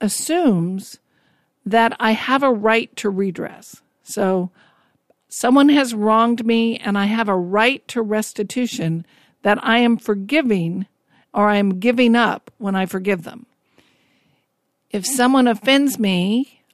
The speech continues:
I have a right to demand an apology and an appropriate restitution in whatever form that restitution might take. So to forgive them then is to give up this right to the apology, this right to restitution.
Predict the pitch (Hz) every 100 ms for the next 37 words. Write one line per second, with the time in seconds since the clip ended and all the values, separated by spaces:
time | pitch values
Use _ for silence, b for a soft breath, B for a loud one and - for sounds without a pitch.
0 | - 208 208 208 202 185 214 247 294 -
1 | 247 214 214 208 208 202 180 180 - 262
2 | 285 262 269 262 262 - - 196 185 190
3 | 170 - 240 240 247 233 233 - 202 208
4 | - 196 240 240 - 233 220 214 202 196
5 | 196 196 202 214 196 196 190 - 185 -
6 | - 175 175 185 175 175 b b b 254
7 | 165 - - 247 190 - _ b b b
8 | - 214 196 220 - 214 202 294 294 220
9 | 196 190 185 180 175 220 262 b b b
10 | b 220 - 233 202 208 196 240 311 -
11 | - 208 - 170 185 180 - - 196 185
12 | 185 - 196 190 180 170 196 185 175 185
13 | 185 196 - - 170 175 170 - - 196
14 | 170 - 233 -